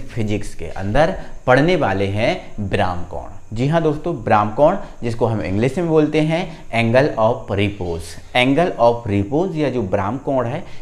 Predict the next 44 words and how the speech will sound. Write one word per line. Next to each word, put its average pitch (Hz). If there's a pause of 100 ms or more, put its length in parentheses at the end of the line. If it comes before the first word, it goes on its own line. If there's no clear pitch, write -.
(120)
इसको 110
हम 90
पढ़ने 139
वाले 147
हैं, 165 (260)
इसको 104
हम 131 (280)
समझने 85
वाले 78
हैं। 101
ठीक 139
है, 208 (240)
तो -
आइए 95
दोस्तों, 147 (200)
वीडियो 98
को 139 (140)
स्टार्ट -
करते -
हैं। 95
ठीक 139
है, 226 (320)
तो 117
दोस्तों, 117
ब्राह्म 107
कोण 131
को 127 (200)
समझने 123
से 127
पहले 110
आपको 110 (260)
जो 120
है 113
ना, 120
नत 107 (120)
समतल 107
जो 101
है 98
ना, 110 (140)
समझना 85
पड़ेगा 85
कि -
ये 143
नत 127